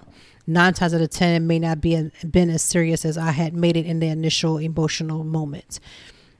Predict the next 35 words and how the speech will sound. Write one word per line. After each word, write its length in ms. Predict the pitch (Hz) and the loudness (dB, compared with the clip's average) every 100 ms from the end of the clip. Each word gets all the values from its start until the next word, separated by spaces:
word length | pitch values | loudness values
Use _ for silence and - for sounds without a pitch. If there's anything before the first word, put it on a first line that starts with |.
| - | -10
Um, 400 | 170 156 160 175 - _ _ | -6 -6 -8 -12 -18 _ _
so 140 | - | 2
that 240 | 190 226 220 | 6 6 6
has 260 | 208 175 | 4 4
been 600 | 147 185 180 180 180 180 - | 4 4 6 4 4 0 -4
one 300 | 170 180 180 | 0 2 4
of 80 | 170 | 2
the 80 | |
biggest 340 | 160 175 170 - | 2 2 2 2
lessons 380 | 165 - 170 170 | 2 2 0 -2
of 140 | 160 | 0
this 220 | 170 - | 0 2
week, 160 | 220 196 | 0 0
especially 440 | 180 214 208 208 | 2 4 6 4
when 140 | 190 185 | 2 2
it, 140 | 160 - _ | 0 -6 _
when 220 | 170 175 | 0 2
it 60 | 170 | 2
maintains 540 | 175 180 - 175 170 | 2 0 0 0 0
to 380 | - - 175 165 | -4 -2 0 0
mental 380 | 165 175 - 160 | 0 0 0 2
health. 380 | 226 185 175 - - - - - _ _ | 2 2 -2 -16 -20 -20 -20 -20 _ _
You 140 | 180 180 | 0 4
know, 220 | 175 165 - | 4 4 4
if 240 | 202 - | 4 4
you 300 | 180 214 233 | 2 4 4
are 180 | 208 196 | 6 6
a 80 | 190 | 4
healthy 360 | 185 190 202 | 4 2 2
mentally 420 | 185 180 - 170 170 | 2 0 0 -2 -2
per-, 300 | - 196 196 | 0 0 2
a 80 | 180 | 2
mentally 540 | 196 208 196 190 185 | 2 0 -2 -2 -2
healthy 340 | - 185 - | 0 -2 -2
person, 600 | 170 - 226 - 170 160 | -4 0 0 -2 -6 -6